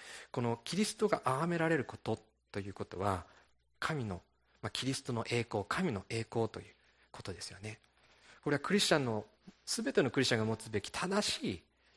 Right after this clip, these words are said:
生きる目的なんですね。こう、えー、昔の、えー、学者の方が考えた、こう、信仰の訓練の教材として、ウェストミンスター小教理問答というものが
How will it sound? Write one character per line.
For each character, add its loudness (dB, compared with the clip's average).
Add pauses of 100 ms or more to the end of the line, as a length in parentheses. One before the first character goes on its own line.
(260)
生 -10
き 4
る 4
目 -8
的 -6 (520)
な -8
ん -12
で -14
す -12
ね。 -6 (1300)
こ 0 (220)
う、 -16 (200)
え 2
ー、 -6
昔 -2
の、 0 (200)
え -4
ー、 -8
学 0
者 -4
の -4
方 -2
が -2
考 0
え 0
た、 2 (420)
こ -8
う、 -4
信 2
仰 4 (340)
の -6
訓 4
練 6
の 4
教 2
材 2
と -4
し -2
て、 0
ウ -2
ェ 4
ス -6
ト 0
ミ 2
ン 0
ス -10
タ 0
ー -8
小 -4
教 -2
理 0
問 -2
答 -6
と -12
い -10
う -10
も -10
の -6
が 6